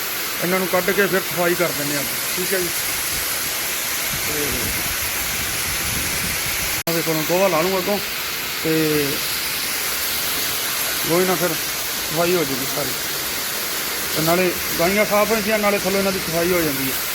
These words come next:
ਠੀਕ ਹੈ ਜੀ। ਤੇ ਜਿੰਨੇ ਵੀ ਕਿਸਾਨ ਭਰਾ, ਜਿੰਨੇ ਛੋਟੇ ਮੋਟੇ, ਚਲੋ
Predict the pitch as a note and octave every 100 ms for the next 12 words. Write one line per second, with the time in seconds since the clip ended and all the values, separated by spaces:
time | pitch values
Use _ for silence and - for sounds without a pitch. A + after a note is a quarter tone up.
0 | - - - - - E3+ F#3 G3+ G3+ -
1 | - - - - D#3 D#3+ D#3 D#3 D3+ F#3
2 | G3+ G#3+ G3+ F#3+ F#3 F#3 F#3 F#3 D#3+ D#3
3 | F3 F#3 F3 F3 - F3+ F3 E3 F3 F#3
4 | F#3+